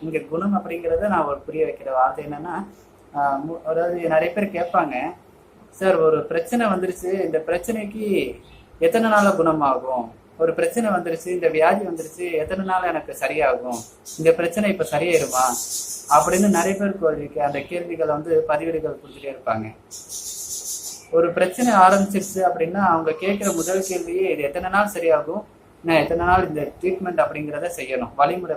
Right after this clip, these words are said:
பயணணும்?" அப்படின்னு நிறைய பேர் கேட்பாங்க. இதே கேள்வியை நம்ம எந்த ஒரு பெரிய டாக்டர்கிட்ட, அதாவது ஒரு எம் டி படிச்ச டாக்டர்கிட்டயோ இல்லைன்னா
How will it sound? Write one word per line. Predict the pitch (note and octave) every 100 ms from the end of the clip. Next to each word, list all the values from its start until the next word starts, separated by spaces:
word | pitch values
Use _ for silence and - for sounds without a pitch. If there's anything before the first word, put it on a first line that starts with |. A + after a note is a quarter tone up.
| C3
பயணணும்?" | B2+ B2+ B2 B2+
அப்படின்னு | - D#3+ D#3
நிறைய | C3+ B2+
பேர் | C3+
கேட்பாங்க. | B2 A#2 A#2 A2 - - - - -
இதே | C#3+ D#3+ G3 G3+
கேள்வியை | G3 F#3 F3+ F#3
நம்ம | F#3 E3
எந்த | C#3+ D#3 F3+ F3 D3+ - - D3
ஒரு | D3
பெரிய | - F3 G#3+
டாக்டர்கிட்ட, | G3 D3+ D3+ D#3 D3+
அதாவது | A#2+ - C#3+ D#3
ஒரு | F3+ E3
எம் | D3+ E3
டி | F3+
படிச்ச | E3 D3 D3+
டாக்டர்கிட்டயோ | C#3 C#3 - C3+ B2+ B2+ D#3 F3+ F3
இல்லைன்னா | D#3 D#3 D#3 E3